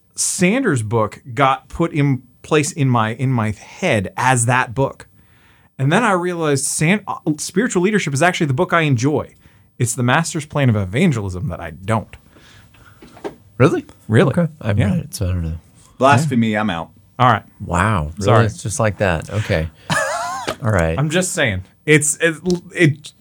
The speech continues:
Speaker 1: it just did not, it did not connect with
Speaker 2: Right.
Speaker 1: me the way that it connects with other people, um,
Speaker 2: So,
Speaker 1: at all.
Speaker 2: so since, I mean, certainly that is spiritual leadership. Um,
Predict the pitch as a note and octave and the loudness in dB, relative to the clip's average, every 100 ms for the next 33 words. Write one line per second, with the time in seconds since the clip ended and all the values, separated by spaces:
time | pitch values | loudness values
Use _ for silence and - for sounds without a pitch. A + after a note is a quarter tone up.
0 | D3 F#3 D3+ D#3 C3 D#3 C#3 D3 D3+ D#3 | -2 2 2 2 0 -2 0 0 0 -4
1 | - C3+ A#2 C3+ B2 C3 C3+ - C#3+ B2+ | -2 0 2 -2 0 0 0 -2 0 0
2 | - G#2 F2+ F#2 F#2 - - A#2+ B2 B2 | 2 2 4 2 -2 -10 -10 0 2 2
3 | B2+ A#2+ B2+ - A#2 A#2 B2 A#2 G#2 F#2+ | 0 -2 -6 -2 -4 -2 0 2 2 0
4 | G2 G2 G2+ - - - - _ - A2 | -4 -6 -10 -10 -20 -20 -20 _ -4 -2
5 | G2+ F#2+ E3+ D#3 D3+ - - G2+ F2 - | 0 0 2 0 -2 -4 0 2 0 -8
6 | _ - - G3 F3 E3 D3+ G#3 G3+ F#3+ | _ -14 -6 -2 0 -2 -2 -2 -2 -2
7 | - - - C3 C3+ C3+ B2 - C#3+ A2+ | -8 -12 -6 2 2 2 -2 0 0 0
8 | G#2+ G#2+ G2+ F#2+ - C3 A#2 - G#2 G2 | 2 2 0 -4 -2 2 2 2 -2 -2
9 | F#2 F2 - D#2+ D#2 - - G2 F#2 F2 | -2 -2 2 2 2 -6 -4 0 2 2
10 | F2 E2+ | 0 -4